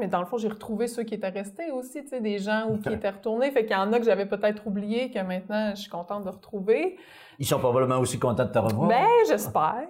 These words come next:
Speaker 1: en tout cas.
Speaker 2: <laughs>
Speaker 1: Peut-être pas, mais
Speaker 2: <laughs> Ils te l'ont pas dit encore.
Speaker 1: <laughs> Ouais, c'est ça, en tout cas, ça va venir. Mais non, je suis contente de recroiser tous ces gens-là, puis, euh, de me réintégrer à cette communauté-là,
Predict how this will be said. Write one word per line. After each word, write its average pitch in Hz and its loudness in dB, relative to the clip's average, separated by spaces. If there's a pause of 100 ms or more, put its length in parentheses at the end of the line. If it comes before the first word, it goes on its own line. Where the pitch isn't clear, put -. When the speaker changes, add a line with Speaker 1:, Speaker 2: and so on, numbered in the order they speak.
(220)
Speaker 1:
en 320 2
tout - -2
cas. 277 2 (160)
Speaker 2:
<laughs> - -8
Speaker 1:
Peut-être 247 0
pas, 240 0
mais 277 -2
Speaker 2:
<laughs> - 0
Ils - -8
te 165 2
l'ont 151 4
pas 131 2
dit 120 4
encore. - 2
Speaker 1:
<laughs> 226 0
Ouais, 302 4
c'est 285 0
ça, 175 2
en 190 -4
tout - -14
cas, 175 -6
ça 196 -6
va 240 -2
venir. 208 -8 (500)
Mais 220 2
non, 240 4
je 339 0
suis - -8
contente 233 2
de 254 4
recroiser 202 0
tous - -20
ces 220 -4
gens-là, 180 -6
puis, 185 -8
euh, 170 -2 (180)
de 175 -4
me 180 -2
réintégrer 240 2
à 233 0
cette 208 -8
communauté-là, 208 -2